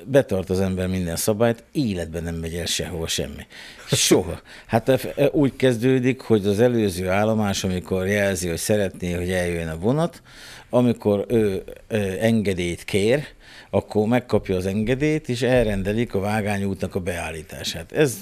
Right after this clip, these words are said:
normális esetben egy olyan, ö, tíz-tizenöt váltón keresztül megy. Ennek a beállítása körülbelül olyan tizennyolc-húsz percet vesz igénybe.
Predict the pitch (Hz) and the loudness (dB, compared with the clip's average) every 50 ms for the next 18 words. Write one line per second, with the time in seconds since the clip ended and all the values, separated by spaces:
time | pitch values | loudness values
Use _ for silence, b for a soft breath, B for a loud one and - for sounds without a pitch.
0 | 208 - 143 139 135 123 110 95 85 80 82 85 92 131 131 120 123 117 107 101 | -10 -4 0 2 2 2 0 -2 -4 -6 -6 -4 -2 -2 -2 2 2 2 2 2
1 | 95 98 92 92 90 80 90 92 90 87 87 87 87 82 B B B B B B | 0 0 0 0 0 -2 -2 -2 0 0 -2 -2 -4 -6 B B B B B B
2 | B B - 87 90 87 90 90 90 87 85 85 87 78 - - - - - - | B B -4 -2 -2 0 0 0 -2 -2 -4 -4 -8 -14 -16 -18 -20 -20 -8 -2
3 | - 110 110 110 110 107 - - - 110 101 95 104 98 95 92 87 - 92 98 | 0 2 2 2 2 0 -2 0 0 0 2 2 0 0 0 -2 -4 -4 -4 -2
4 | 95 92 92 85 - 90 82 85 82 - 90 85 82 80 - - - 80 80 90 | -2 -2 -4 -4 -4 -6 -6 -4 -4 -4 -4 -4 -4 -4 -6 -8 -8 -8 -4 -2
5 | 113 139 175 170 - - B B B B B B B B _ 151 156 135 107 92 | -2 -2 -2 -4 -6 -14 B B B B B B B B _ 0 2 2 2 0
6 | - - 85 85 110 117 120 120 113 113 113 110 - - 107 101 98 - - 95 | -2 -6 -4 0 0 2 2 2 2 0 0 -2 -2 0 -2 0 0 -2 -4 -6
7 | - - 107 101 98 90 90 92 92 90 90 87 87 82 82 85 85 - b b | -2 0 0 0 0 0 -2 -2 0 0 -2 -2 -4 -4 -4 -6 -8 -10 b b
8 | b b b b b b b b _ _ _ _ _ _ _ _ - 110 95 104 | b b b b b b b b _ _ _ _ _ _ _ _ -4 -2 0 0
9 | 104 95 95 90 87 87 - - 104 101 92 - - - 87 85 - - 80 - | 0 0 -2 -4 -4 -6 -4 -4 -4 -4 -4 -4 -2 -4 -4 -4 -4 -8 -8 -8
10 | 73 69 - - 76 71 71 71 73 73 71 71 - - | -8 -8 -8 -8 -8 -8 -10 -12 -12 -12 -12 -12 -14 -14